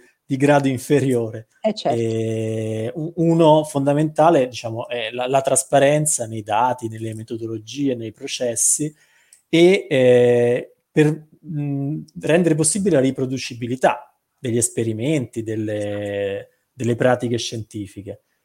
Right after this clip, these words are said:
Speaker 1: E quindi poi quando, eh, a livello sociale, quindi al di fuori dell'accademia, diciamo, del lavoro scientifico quotidiano,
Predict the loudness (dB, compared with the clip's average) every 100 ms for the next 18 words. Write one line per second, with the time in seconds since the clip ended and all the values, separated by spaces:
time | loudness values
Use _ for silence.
0 | _ _ -8 -4 -4 -6 -6 -2 0 4
1 | 4 4 2 4 4 4 0 -4 -2 -2
2 | -4 0 2 4 4 4 0 -2 2 2
3 | 0 -2 -2 -2 -6 -2 0 2 -2 -6
4 | -6 -8 -8 -10 -8 -8 -10 -14 -14 -14
5 | -14 -14 -10 -10 -6 -6 -8 -10 -14 -12
6 | -8 -8 -8 -10 -8 -8 -10 -14 -20